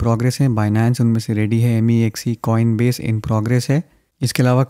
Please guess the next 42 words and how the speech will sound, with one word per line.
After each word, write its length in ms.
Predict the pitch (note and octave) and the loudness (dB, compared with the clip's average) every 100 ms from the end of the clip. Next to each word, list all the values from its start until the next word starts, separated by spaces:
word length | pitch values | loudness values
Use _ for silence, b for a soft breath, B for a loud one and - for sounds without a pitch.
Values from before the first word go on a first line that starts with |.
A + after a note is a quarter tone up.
| - | -2
काफ़ी 320 | A#2+ A#2 - | -2 0 0
जो 80 | C3 | 0
छोटी 460 | B2+ - B2 - D3 | 0 -2 -2 0 0
एक्सचेंजेस 440 | B2 - C3 C3 | 0 0 2 2
हैं, 80 | C#3+ | 2
उनमें 240 | B2+ B2 | 2 0
से 140 | C3 C#3 | 0 0
भी 120 | C3+ | -2
काफ़ी 380 | - A#2 - B2+ | -2 -4 -2 -2
रेडी 320 | A2 A2+ B2+ | 0 0 2
हैं, 160 | C3+ C3+ | 2 2
कुछ 240 | - A#2 | -2 -2
in 120 | A#2 A2 | -2 -2
progress 420 | A#2 A#2 B2+ C#3 D3 | -2 0 0 0 0
हैं। 120 | E3 b b b | -2 b b b
तो 120 | - B2 | -4 0
hopefully 480 | D3 D#3+ - D3 | 0 0 0 2
ये 160 | C#3+ C3 | 2 2
सारी 360 | - B2+ A#2+ C3 | -2 -2 -2 0
जो 120 | C3 | 0
एक्सचेंजेस 500 | A2+ - C3+ C#3 C3 | -2 -2 -2 0 0
हैं, 160 | C#3+ | 0
ये 320 | C#3+ A#2 A#2+ B2+ | 0 -2 -2 -2
रेडी 280 | G#2+ A2 | -2 -2
होंगी 400 | A#2+ A#2+ A#2 C#3 B B B - | -2 -2 -2 -4 B B B -8
इस 160 | B2 | -4
अपग्रेड 340 | A2+ A2 A2+ - | -4 -2 -4 -4
से 100 | A#2+ | -4
पहले। 380 | A#2+ A#2 A#2+ G#2+ b _ _ C3 | -2 -2 -2 -6 b _ _ -4
जहाँ 240 | B2 B2+ | 0 2
तक 120 | D3 C#3+ | 2 2
रही 200 | D3+ D3 | 2 2
यूज़र 360 | A#2+ A#2+ C#3+ | 0 0 0
फंड्स 420 | C3 - C3+ D3+ | -2 -2 0 0
की 140 | - D3+ | 0 -2
बात, 360 | C#3 D3 D#3 - - | 0 0 -2 -10 -10
उसमें 380 | B2+ - D3+ | -8 -2 0
ज़्यादा 340 | C#3 A#2 A2 B2 | 0 -2 -4 -6
कोई 240 | - B2 | -4 -6
इम्पैक्ट 640 | A#2+ - A2+ - A2+ - A#2+ | -6 -8 -10 -6 -6 -6 -2
नहीं 240 | B2 C3 | 0 2
आएगा, 400 | B2 B2 B2 C#3 | 0 0 -2 -4